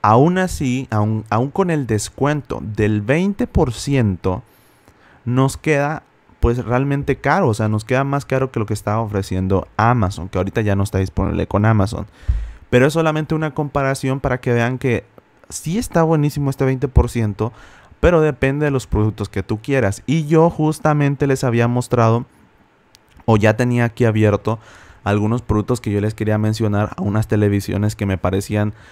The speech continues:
a un precio regular, pero que con el cupón se comparaban con otros descuentos que estaban ofreciendo otras tiendas, pero a comparación aquí teníamos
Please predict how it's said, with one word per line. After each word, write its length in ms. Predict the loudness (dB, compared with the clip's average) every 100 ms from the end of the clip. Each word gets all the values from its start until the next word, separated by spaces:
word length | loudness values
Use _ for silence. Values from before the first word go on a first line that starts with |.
| -12
a 80 | -2
un 120 | -2
precio 600 | 0 2 2 2 2 2 2
regular, 800 | 0 2 4 6 4 2 0 0
pero 200 | 0 0
que 180 | 0 -4
con 160 | -2 -2
el 120 | -2
cupón 520 | -2 0 4 4 2 -4 -20 -20 _
se 180 | -2 0
comparaban 600 | 2 0 2 2 2 0
con 160 | 0 0
otros 300 | 0 0 0
descuentos 500 | -2 -2 -4 -2 -6
que 80 | -6
estaban 300 | -2 0 0
ofreciendo 600 | 0 -2 0 0 0 0
otras 400 | 0 0 0 -2
tiendas, 480 | -4 -2 -2 -4 -6 -12 -4
pero 120 | 2
a 80 | 2
comparación 600 | 2 0 2 0 0 -2
aquí 180 | -2 -2
teníamos 560 | -2 0 2 2 0